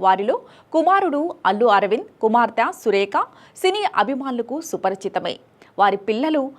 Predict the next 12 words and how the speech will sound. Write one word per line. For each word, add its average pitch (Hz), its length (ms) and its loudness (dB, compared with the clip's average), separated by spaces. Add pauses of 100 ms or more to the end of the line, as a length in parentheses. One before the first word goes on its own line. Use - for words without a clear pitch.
(240)
అల్లు 285 180 0
అర్జున్, 254 420 -2 (260)
రామ్ 240 260 2
చరణ్, 247 280 0 (300)
శిరీష్, 254 380 -2 (300)
బాబీ, 226 340 2 (260)
సుష్మిత 262 360 -4 (140)
కొణిదల 233 460 2 (140)
ప్రస్తుతం 262 400 -4 (400)
సినీ 392 200 0 (120)
ఇండస్ట్రీలో 285 500 0 (300)
రాణిస్తున్నారు. 196 640 -4